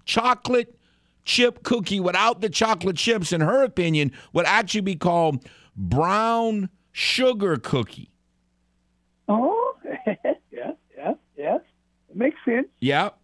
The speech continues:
Speaker 1: And that
Speaker 2: Makes
Speaker 1: would taste
Speaker 2: sense.
Speaker 1: better
Speaker 2: Yeah,
Speaker 1: than
Speaker 2: yeah,
Speaker 1: a chocolate chip cookie.
Speaker 2: Oh, no, no, <laughs> no. We're not good, Kevin. I, I know we don't have time for that chocolate chip talk. But, it,
Speaker 1: <laughs>
Speaker 2: but, it, but that does make sense.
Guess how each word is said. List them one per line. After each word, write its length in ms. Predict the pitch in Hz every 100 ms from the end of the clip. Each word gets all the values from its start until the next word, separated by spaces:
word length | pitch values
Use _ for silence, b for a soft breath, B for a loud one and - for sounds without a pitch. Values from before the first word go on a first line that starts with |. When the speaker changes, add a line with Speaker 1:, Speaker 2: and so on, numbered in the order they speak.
| _ _ _ _ _ _ _ _ -
Speaker 1:
And 140 | 131
that 120 | 165 247
Speaker 2:
Makes 60 |
Speaker 1:
would 120 | 226
taste 280 | 151 226 160
Speaker 2:
sense. 80 | 113
Speaker 1:
better 240 | 202 233 233
Speaker 2:
Yeah, 60 |
Speaker 1:
than 160 | 160 156
Speaker 2:
yeah, 60 | 139
Speaker 1:
a 40 |
chocolate 420 | - 190 151 151
chip 220 | 107 110
cookie. 400 | - 87 82 - - _ _ _ _ _ _ _
Speaker 2:
Oh, 100 | 302
no, 220 | 285 262 220
no, 120 | 214 185 302
<laughs> 200 | - -
no. 200 | 240 175
We're 100 | 175 294
not 220 | 311 -
good, 220 | 320 262
Kevin. 220 | - 226 240
I, 80 | 247
I 120 | 254 277
know 180 | 302
we 80 | 339
don't 80 | 349
have 200 | 330 330
time 220 | 277 330 320
for 80 | 240
that 240 | 233 220
chocolate 400 | 254 262 220 185
chip 220 | - 254 -
talk. 220 | 220 196 - -
But, 120 | -
it, 160 | 427 440 440 -
Speaker 1:
<laughs> 220 | - -
Speaker 2:
but, 140 | 240
it, 180 | 294 262
but 120 | 277
that 180 | 294 302
does 200 | 320 330 294
make 240 | 302 240
sense. 160 | 302 233